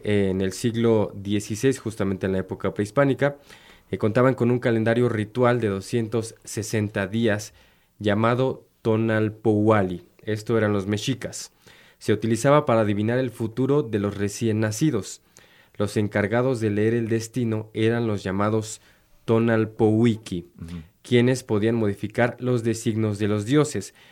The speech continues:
Speaker 1: ¿Cómo se podían modificar? Bueno, si un niño tenía la mala fortuna de nacer en un día dos conejo, por ejemplo, que era, eh, el esquema que utilizaban con, con dibujos y con números, el cual le asignaba un carácter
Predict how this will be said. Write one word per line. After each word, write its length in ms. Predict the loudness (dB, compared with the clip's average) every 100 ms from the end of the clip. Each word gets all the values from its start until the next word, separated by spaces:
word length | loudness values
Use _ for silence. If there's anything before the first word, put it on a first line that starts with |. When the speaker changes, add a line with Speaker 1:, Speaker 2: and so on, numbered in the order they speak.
| _ _
Speaker 1:
¿Cómo 200 | 4 6
se 120 | 2
podían 300 | 2 2 2
modificar? 540 | 2 0 -2 -2 -2
Bueno, 280 | 0 0 -2 -10 _ -20 -20 _
si 140 | 0 4
un 80 | 6
niño 260 | 6 4
tenía 480 | 2 2 2 0 -2 -2
la 180 | 0
mala 300 | 2 2 2
fortuna 520 | 0 -4 -2 -2 0 -2
de 120 | -2
nacer 500 | -6 -2 -2 -2 -8 _
en 180 | -4 -2
un 160 | 0 2
día 380 | 2 2 -2 -10
dos 560 | -8 0 0 0 -8 -14 _
conejo, 580 | -4 -2 -2 -6 -6 _
por 140 | -10 -6
ejemplo, 380 | -6 -6 -8
que 80 | -6
era, 180 | -6 -6 -12 -20 -20 -20 -10
eh, 220 | -8 -6
el 120 | -4
esquema 440 | -6 -2 0 0 -4
que 100 | -8
utilizaban 560 | -6 -8 -4 -4 -4
con, 220 | -6 -10
con 240 | -6 -6 -4
dibujos 480 | -4 -6 -6 -8 -8
y 80 |
con 200 | -8 -4
números, 400 | -2 0 -2 -8 -16 _ -20 -20 -20 -20 _ _
el 180 | -2 -2
cual 340 | 4 4 4 2
le 140 | 0
asignaba 580 | 2 0 0 2 2 0 -4
un 180 | -6
carácter 640 | -2 0 0 0 -4 -4